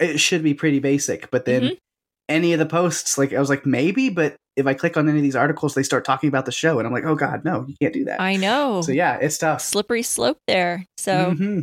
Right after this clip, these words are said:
Speaker 2: so yeah, I'm throwing that out there. I'll try and get it confirmed. If not, uh, soon, then at least hopefully by the end when it's safe to just go balls out, you know,
Speaker 1: Right. <laughs>
Speaker 2: looking at things. Um, so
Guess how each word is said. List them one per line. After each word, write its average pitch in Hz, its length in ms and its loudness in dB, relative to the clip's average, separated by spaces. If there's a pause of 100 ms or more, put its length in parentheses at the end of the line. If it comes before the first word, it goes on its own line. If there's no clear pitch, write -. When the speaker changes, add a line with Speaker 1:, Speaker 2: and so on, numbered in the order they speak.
(120)
Speaker 2:
so 302 120 0
yeah, 269 280 2
I'm 208 120 -2
throwing 285 320 0
that 320 200 0
out 208 240 0
there. 208 260 2
I'll 202 100 0
try 220 260 -2
and 247 140 -4
get 254 100 2
it 233 100 0
confirmed. 180 680 -2
If 202 240 0
not, 190 400 0 (100)
uh, 180 300 2
soon, 208 680 0 (140)
then 185 360 2
at 190 120 2
least 247 440 -2
hopefully 214 360 0
by 180 200 2
the 175 160 2
end 165 360 0
when 165 260 0
it's - 160 -4
safe 175 280 0
to 190 120 -8
just 175 220 -4
go 165 220 0
balls 160 400 -4
out, 170 400 -2 (380)
you 185 120 -2
know, 170 120 0
Speaker 1:
Right. 131 320 0 (140)
<laughs> 156 200 0
Speaker 2:
looking 165 340 -2
at - 100 -10 (100)
things. 165 500 -4 (540)
Um, - 440 -6 (160)
so 175 380 2